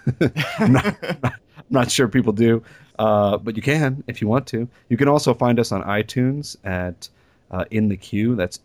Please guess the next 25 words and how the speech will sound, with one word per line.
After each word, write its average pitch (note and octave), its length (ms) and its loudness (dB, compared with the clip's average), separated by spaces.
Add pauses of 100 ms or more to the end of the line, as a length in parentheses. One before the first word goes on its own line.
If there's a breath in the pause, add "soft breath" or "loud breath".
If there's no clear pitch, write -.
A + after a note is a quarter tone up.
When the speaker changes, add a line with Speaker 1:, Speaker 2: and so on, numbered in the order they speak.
(140)
Speaker 1:
Q A2 240 -2
spelled F#2 360 -4
out, G#2 360 -2 (120)
In F#2+ 140 -8
the F#2+ 80 -8
Q G2 260 -6
U F#2 320 -4
E G2 40 -10 (140)
U F#2+ 200 -4 (100)
E, G#2+ 340 -2 (680 soft breath)
Film A#2+ 280 2
Conversations G2 680 -4
with F2+ 160 -14
Andrew F#2 380 -4
and F2 160 -8
Phil. A#2+ 380 -2
Speaker 2:
Right. F#2+ 100 -10
Speaker 1:
And G#2 100 -2
you G#2 80 -2
can G2+ 140 -10
find A2+ 240 -2
us G2+ 100 -12
at G#2 80 -6
that G2+ 220 -2
same A#2 760 -2